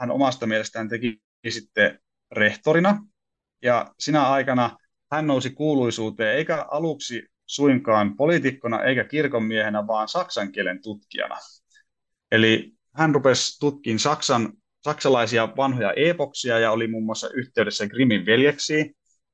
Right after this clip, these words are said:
jotka oli tässä uranuurtajia ja jakoivat tämmöisen e-, elävän kristillisen uskon niin kuin hänkin.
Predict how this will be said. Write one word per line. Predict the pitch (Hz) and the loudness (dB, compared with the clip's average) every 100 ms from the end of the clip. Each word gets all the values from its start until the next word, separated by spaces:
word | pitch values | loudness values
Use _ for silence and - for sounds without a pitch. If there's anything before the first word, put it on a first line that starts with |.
| _ - | _ -6
jotka | 104 - 110 | -6 -2 0
oli | 107 | 2
tässä | 120 113 - - - 87 | 0 -2 -6 -8 -4 -4
uranuurtajia | 127 139 139 143 143 139 131 123 120 113 | 0 2 2 4 2 2 0 2 2 2
ja | 107 | 0
jakoivat | 113 117 120 110 104 - - - | -2 -2 -4 -2 -4 -6 -18 -6
tämmöisen | 110 104 104 107 104 107 _ _ _ _ - | 0 0 2 0 0 -4 _ _ _ _ -14
e-, | - - - | -4 -2 0
elävän | 139 123 117 117 | 2 2 2 0
kristillisen | - 127 120 127 127 | -2 -4 -4 -4 0
uskon | 139 147 139 113 104 | 2 2 -2 -2 0
niin | 107 | 0
kuin | 107 123 | -2 -4
hänkin. | 139 117 92 - | -2 -2 -4 -10